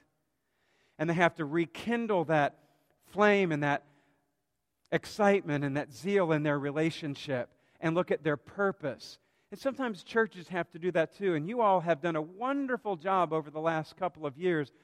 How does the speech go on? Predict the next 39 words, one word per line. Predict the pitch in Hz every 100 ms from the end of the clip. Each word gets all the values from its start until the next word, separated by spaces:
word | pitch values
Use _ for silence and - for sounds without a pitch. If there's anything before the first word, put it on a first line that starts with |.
| _ _
doing | 196 233 170
that | 160 147
hard | - 208 208 190 151
work. | 196 165 - - _ _ _ _ -
And | 160
now | 160 214 220
we | 190
get | 185 180
to, | 180 165 - _ _
to | 175
move | 170 185 175
forward | - 202 214 185 156
as | 143 143
one | 151 185 185
body, | 165 180 165 147
seeking | - 214 220 170 156
to | 165
reach | 135 165 202 143 - _ _ _
this | 156 160 -
exciting | - - - 214 240 214 190
community | - 170 190 185 170 156
here. | - 151 131 107 _ _ _ -
I | 226
don't | 220
know | 190 196
that | 185
there's | 165 156 151
a |
more | 156 185 196 180 160 _ _ _ _ -
exciting | 180 - 208 233 214 190
time | 170 190 185
to | 160
be | 143 196
the | 170
church | 160 - 175 160 -
than | 165
it | 156 156
is | 156 -
today. | - 143 143 127 107